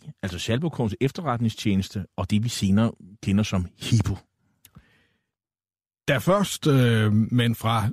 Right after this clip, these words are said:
Speaker 2: tysk side med den ledende tyske politiofficer i Danmark, øh, Günther Pancke i spidsen, har sat den operation i værk, som du nævnte indledningsvis, som er Operation Møve,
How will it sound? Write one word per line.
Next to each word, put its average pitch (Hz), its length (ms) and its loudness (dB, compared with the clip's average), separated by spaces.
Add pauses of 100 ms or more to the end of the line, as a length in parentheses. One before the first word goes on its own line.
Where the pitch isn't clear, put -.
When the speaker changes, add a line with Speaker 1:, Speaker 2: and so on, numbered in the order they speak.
(120)
Speaker 2:
tysk - 280 2
side 151 300 2
med 104 280 2 (800)
den 113 120 4
ledende 139 360 4
tyske 151 360 0
politiofficer 117 760 0
i 87 60 -2
Danmark, 104 500 0
øh, 82 360 -2 (120)
Günther 90 200 0
Pancke 135 380 0
i 127 60 -2
spidsen, 135 460 0
har 85 320 -2 (1000)
sat - 380 -4
den 127 160 0
operation 120 600 0
i 85 80 -4
værk, 120 280 0
som 90 180 -4
du 87 100 -2
nævnte 92 280 2
indledningsvis, 92 640 0
som 87 160 -2
er 85 80 0
Operation 87 960 -2
Møve, 127 420 4